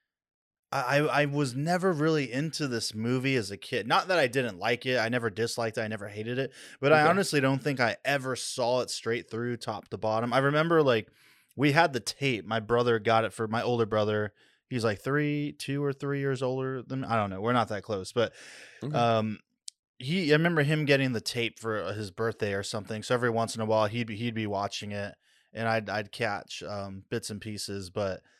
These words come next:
Speaker 1: a few days ago was, I think, literally the first time I, like, threw it on and I sat and watched the whole entire thing. And,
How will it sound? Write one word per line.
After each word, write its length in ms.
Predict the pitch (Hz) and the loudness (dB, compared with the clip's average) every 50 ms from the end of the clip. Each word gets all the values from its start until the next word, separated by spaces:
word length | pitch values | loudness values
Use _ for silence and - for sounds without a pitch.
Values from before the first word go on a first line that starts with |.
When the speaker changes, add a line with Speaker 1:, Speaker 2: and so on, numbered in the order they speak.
| _ _ _ - | _ _ _ -8
Speaker 1:
a 80 | - | -8
few 220 | - - 185 208 208 | -6 -2 0 0 4
days 300 | 175 175 175 170 139 147 | 6 6 6 6 6 4
ago 220 | 151 156 147 139 | 4 6 6 6
was, 260 | 131 120 107 101 - | 4 2 0 -4 -6
I 160 | - 104 123 110 | -4 -4 -4 -2
think, 260 | - - 156 139 120 | -2 -2 -4 -2 0
literally 400 | 123 135 131 131 135 135 131 131 | 0 0 2 2 2 2 0 0
the 140 | 117 117 110 | 0 -2 -4
first 420 | - - - 135 127 120 113 - | -4 -4 -2 -2 0 -2 -2 -4
time 540 | - 135 131 123 120 113 107 107 101 98 98 _ _ _ _ _ _ _ _ _ _ - | -4 -2 0 2 2 2 0 -2 -4 -6 -8 _ _ _ _ _ _ _ _ _ _ -4
I, 140 | - 110 117 | 0 2 2
like, 240 | 117 113 110 - - | 2 2 0 -2 -6
threw 320 | - - 131 139 147 151 | -6 -2 2 4 6 8
it 80 | 143 139 | 8 8
on 240 | 143 143 143 143 143 | 8 8 8 6 4
and 120 | 131 120 | 2 2
I 100 | 113 110 | 0 0
sat 440 | 104 - - 127 123 123 120 120 113 85 | -2 -2 0 2 2 2 2 0 -2 -6
and 80 | 107 107 | -6 -4
watched 300 | 113 110 107 - - - | -4 -4 -4 -4 -6 -6
the 80 | 107 104 | -4 -2
whole 180 | 110 117 113 113 | 0 0 0 0
entire 380 | 113 107 - 113 107 107 107 | -2 -4 -4 -4 -4 -4 -4
thing. 500 | 104 - 117 110 110 107 107 107 104 101 - _ _ _ _ _ _ _ _ _ _ _ | -6 -6 -8 -6 -6 -6 -6 -8 -10 -12 -14 _ _ _ _ _ _ _ _ _ _ _
And, 640 | - - 104 110 107 104 101 98 98 98 98 98 98 | -12 -8 -6 -4 -4 -4 -4 -6 -6 -8 -8 -10 -12